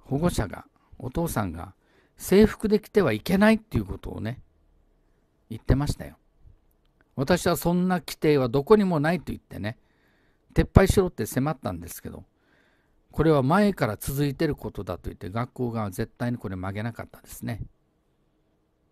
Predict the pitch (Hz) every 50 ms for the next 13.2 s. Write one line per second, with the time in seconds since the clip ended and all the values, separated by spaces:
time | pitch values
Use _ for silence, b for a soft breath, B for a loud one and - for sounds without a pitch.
0 | _ _ _ - - - - _ _ _ _ _ _ _ _ _ _ _ _ _
1 | _ _ _ _ _ _ _ _ _ _ _ _ _ _ _ _ _ _ _ _
2 | _ _ _ _ _ _ _ _ - 120 117 113 104 90 - - - - - -
3 | 120 123 117 - 113 110 113 110 104 - - _ _ _ _ _ _ _ _ _
4 | _ _ _ _ _ _ _ _ _ _ _ _ _ _ _ _ _ _ _ _
5 | - _ - - 139 143 147 147 143 143 147 151 156 160 - _ _ _ _ _
6 | _ _ _ - - - 165 175 180 175 - - - 107 90 82 80 - _ _
7 | _ _ _ _ _ _ _ _ _ _ _ _ _ _ _ _ _ _ _ _
8 | _ _ - 101 107 107 107 113 107 131 143 180 190 143 110 101 101 107 - -
9 | - - - _ - 101 85 90 - - 92 - - - - 92 - - 95 90
10 | 87 87 90 101 104 87 76 73 - _ _ _ _ _ _ _ b b b b
11 | b b b b b b b - - - 214 226 226 226 214 - _ _ - 214
12 | 220 202 208 190 185 190 190 190 180 - - - 185 185 175 175 165 - - 165
13 | 160 170 180 160